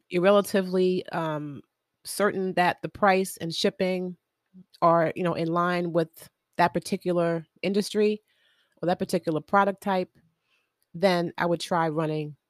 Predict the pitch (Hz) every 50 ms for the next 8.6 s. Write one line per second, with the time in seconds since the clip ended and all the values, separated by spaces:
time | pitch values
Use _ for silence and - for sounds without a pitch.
0 | _ - - 170 160 147 151 147 - 143 135 117 113 110 - - 196 220 - 233
1 | 202 185 185 185 185 185 180 - - 180 175 175 170 160 - 156 151 151 151 147
2 | 147 143 170 175 196 208 208 226 208 190 - - 185 175 - - 190 185 190 185
3 | - - 175 - - 196 190 185 196 196 - _ - - - - _ _ - -
4 | 165 165 190 190 196 - 226 247 262 254 - - _ _ _ _ _ _ _ _
5 | _ _ _ _ _ _ _ _ - - 180 170 - - _ _ _ _ _ _
6 | - 185 180 - 202 196 214 220 220 214 196 - - 196 180 185 175 - 165 -
7 | - - 180 175 165 165 135 151 160 165 185 185 180 165 160 165 156 185 208 214
8 | - - - 160 - 143 135 131 127 131 123